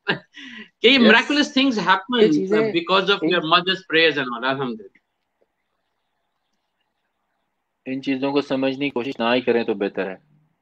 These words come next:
Speaker 1: <laughs> कोई शक
Speaker 2: समझ में आ गई
Speaker 1: नहीं।
Speaker 2: ना, तो बड़ी मुसीबत है हमारे लिए। इसलिए
Speaker 1: <laughs> यो,
Speaker 2: चुप
Speaker 1: ये
Speaker 2: करके
Speaker 1: ले।
Speaker 2: ना इन चीजों को समझने की
Speaker 1: कोई
Speaker 2: कोशिश ना
Speaker 1: शक
Speaker 2: करें, चुप करके, इर्सा,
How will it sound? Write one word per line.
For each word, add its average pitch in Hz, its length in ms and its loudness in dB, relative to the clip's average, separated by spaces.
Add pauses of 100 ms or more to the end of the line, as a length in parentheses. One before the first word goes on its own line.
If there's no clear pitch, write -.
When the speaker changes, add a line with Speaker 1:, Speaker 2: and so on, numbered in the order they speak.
(580)
Speaker 1:
<laughs> - 300 0
कोई 190 220 4
शक 151 300 2
Speaker 2:
समझ 156 240 4
में 175 160 4
आ 170 120 6
गई 196 80 2
Speaker 1:
नहीं। 240 100 2
Speaker 2:
ना, 262 220 0
तो 208 240 -6
बड़ी 185 120 0
मुसीबत 170 380 -4
है 175 60 0
हमारे 127 220 -4
लिए। 98 280 -14 (460)
इसलिए 156 800 0
Speaker 1:
<laughs> 135 40 0
यो, 143 120 -2
Speaker 2:
चुप 110 300 -16 (120)
Speaker 1:
ये 143 320 0
Speaker 2:
करके 220 140 2
Speaker 1:
ले। 277 140 2
Speaker 2:
ना 202 220 -4 (400)
इन 190 120 -6
चीजों 208 220 -4
को 226 80 0
समझने 190 320 -6
की 208 60 -2
Speaker 1:
कोई - 140 -2
Speaker 2:
कोशिश 196 200 -4
ना 226 80 0
Speaker 1:
शक 214 60 -4
Speaker 2:
करें, 226 220 0
चुप 233 200 -6
करके, 196 480 0 (440)
इर्सा, 175 360 -2